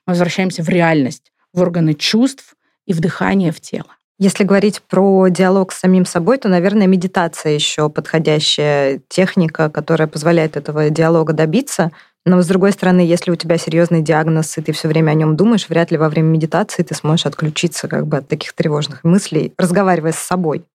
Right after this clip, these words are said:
Speaker 1: У психотерапевтов есть медитации, которые звучат как оздоровление, то есть я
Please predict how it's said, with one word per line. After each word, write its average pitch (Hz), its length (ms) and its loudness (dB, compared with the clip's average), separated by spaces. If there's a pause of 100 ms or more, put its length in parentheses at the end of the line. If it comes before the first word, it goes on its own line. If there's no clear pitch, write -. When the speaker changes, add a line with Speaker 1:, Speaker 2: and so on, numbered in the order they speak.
(140)
Speaker 1:
У 240 60 2
психотерапевтов 233 800 0
есть 233 580 0
медитации, 208 1080 -2 (100)
которые 214 420 2
звучат 214 720 -2
как 180 320 -4 (100)
оздоровление, 180 1300 0 (560)
то 156 40 0
есть - 200 -8
я 208 640 2